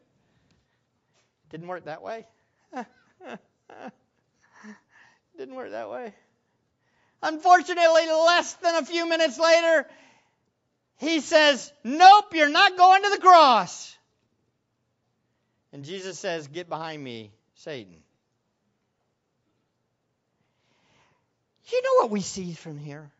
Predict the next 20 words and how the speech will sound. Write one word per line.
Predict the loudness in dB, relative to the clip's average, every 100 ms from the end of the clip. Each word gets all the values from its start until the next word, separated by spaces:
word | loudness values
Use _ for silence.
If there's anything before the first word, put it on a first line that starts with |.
| _
This | -4 -4 -4
is | -4 -4
just | -6 -6
so | -6 -4 -4
intriguing | -6 -10 -14 -14 -14
to | -14
me. | -16 -18 -20 _ _ _ _ _ _ _ _ _ _ _ _ _ _ _ _ _ _ -12
Grace | 0 2 2 -2 -6 -14 -20 -20 _ _ _ _ _ _
from | -2 0 0 0
God | 0 2 0 -6 -14 -20 _ _ _ _ _ _ _ _ _ _ _ _ _ _ _ _ _ _ _
actually | -8 -8 -8 -8 -6 -8 -12 _ _ _ _
often | 0 0 -2 -6 -8 -8
is | -10 -12 -16 _ _ _ _ _ _ _ _
perverted | 0 0 4 6 6 4 -2 -4 -10 -10 _ _ _ _ _ _ _ -10
into | 0
a | 0
high | 2 0 0
view | 0 -2 0
of | 0
ourselves. | 0 -2 -4 -2 -2 -6 -18 -20